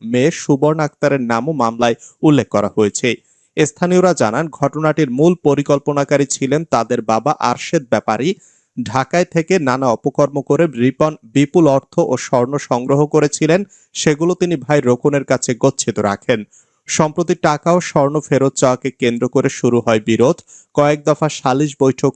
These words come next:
হলেও কোনো সমাধান হয়নি। রিপনের বড় ভাই খোকন ব্যাপারী বলেন, গত শুক্রবার রাত সাড়ে এগারোটার দিকে ঝগড়ার এক পর্যায়ে বাবা আরশেদ ক্ষিপ্ত হয়ে ছেলেদের নির্দেশ দেন রিপনের চোখ তুলে নিতে। বাবার সেই কথাতেই শেষ হয়ে গেল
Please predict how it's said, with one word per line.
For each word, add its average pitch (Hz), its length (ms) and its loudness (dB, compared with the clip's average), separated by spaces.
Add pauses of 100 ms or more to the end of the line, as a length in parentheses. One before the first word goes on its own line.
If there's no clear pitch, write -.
হলেও 135 220 2
কোনো 127 220 -4
সমাধান 117 640 -2
হয়নি। 107 360 0 (440)
রিপনের 170 380 2
বড় 151 280 2
ভাই 170 200 0
খোকন 151 460 -2
ব্যাপারী 131 340 0
বলেন, 120 280 0
গত 135 220 -2
শুক্রবার 135 640 -2
রাত 123 240 0
সাড়ে 139 420 -2
এগারোটার 127 480 0
দিকে 135 240 -2
ঝগড়ার 123 500 -2
এক 113 200 -2
পর্যায়ে 113 380 0
বাবা 113 420 -2
আরশেদ 143 440 0 (380)
ক্ষিপ্ত 165 340 -2
হয়ে 175 280 2
ছেলেদের 139 540 -2
নির্দেশ 123 460 0
দেন 139 200 0 (320)
রিপনের 147 360 0 (100)
চোখ 160 300 0
তুলে 107 220 -2
নিতে। 104 400 -2
বাবার 117 340 0
সেই 120 280 -6
কথাতেই 160 480 -2
শেষ - 400 -4
হয়ে 127 160 0
গেল 123 280 4